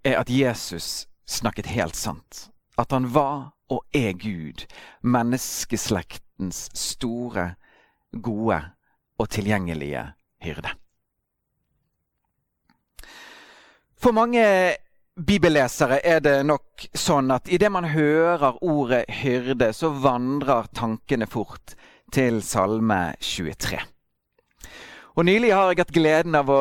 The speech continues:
lese en bok om nettopp Salme tjuetre, forfattet av en erfaren sauegjeter fra Øst-Afrika, der dagens forhold og fasiliteter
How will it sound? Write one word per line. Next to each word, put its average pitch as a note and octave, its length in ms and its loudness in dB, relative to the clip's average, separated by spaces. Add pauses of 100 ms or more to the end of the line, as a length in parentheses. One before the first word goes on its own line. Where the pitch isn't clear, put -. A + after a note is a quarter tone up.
lese C#3+ 560 2 (480)
en D#3+ 200 0
bok G#2+ 340 -4 (100)
om C3 240 0
nettopp B2+ 400 -2
Salme A2 460 2 (100)
tjuetre, G2+ 880 -2
forfattet D#3 720 0
av D3 240 4
en A#2 220 2 (260)
erfaren D3+ 720 2
sauegjeter A#2+ 1300 0 (180)
fra C3 160 0
Øst-Afrika, - 1040 -6 (640)
der B2+ 160 2
dagens C3+ 600 2 (260)
forhold C#3+ 600 2
og - 160 -6 (100)
fasiliteter C#3 1040 0